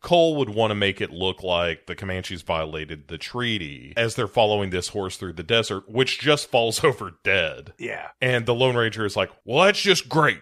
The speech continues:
Speaker 1: You just br-, brought us out in the middle of the desert, and now we got a dead horse. What the hell we gonna do now?"
Speaker 2: They bicker like a couple that should get divorced. Like, not just for their own benefit, but the benefit of their kids. Like,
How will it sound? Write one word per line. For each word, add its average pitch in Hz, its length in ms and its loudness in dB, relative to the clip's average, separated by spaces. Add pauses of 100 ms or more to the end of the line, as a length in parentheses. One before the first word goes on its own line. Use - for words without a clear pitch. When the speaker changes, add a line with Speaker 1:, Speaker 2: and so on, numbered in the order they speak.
Speaker 1:
You 156 140 0
just 196 220 0
br-, 135 300 -14
brought 165 240 6
us 208 120 2
out 208 120 6
in 165 40 -8
the 147 60 0
middle 170 260 8
of 170 80 -2
the 170 80 0
desert, 139 520 4 (180)
and 123 220 -2
now 160 140 6
we 151 120 -2
got 139 240 2
a 110 40 -12 (100)
dead 143 200 6
horse. 127 320 0
What 147 200 2
the 175 100 4
hell 156 160 4
we 139 100 -4
gonna 131 240 4
do 117 160 -2
now?" 107 480 2
Speaker 2:
They 381 180 6 (120)
bicker 185 540 -4
like 175 320 2
a 165 80 -8
couple 180 380 -2
that 156 180 -8
should 147 240 -12
get 135 200 -14
divorced. 110 560 -16
Like, 185 180 -2
not 269 300 2
just - 280 -10
for 190 100 -4
their 160 240 -6
own 156 240 -6
benefit, 131 480 -10
but 220 180 0
the 214 80 0
benefit 160 460 -4
of 135 140 -6
their 127 160 -8
kids. 120 280 -14
Like, 139 140 -8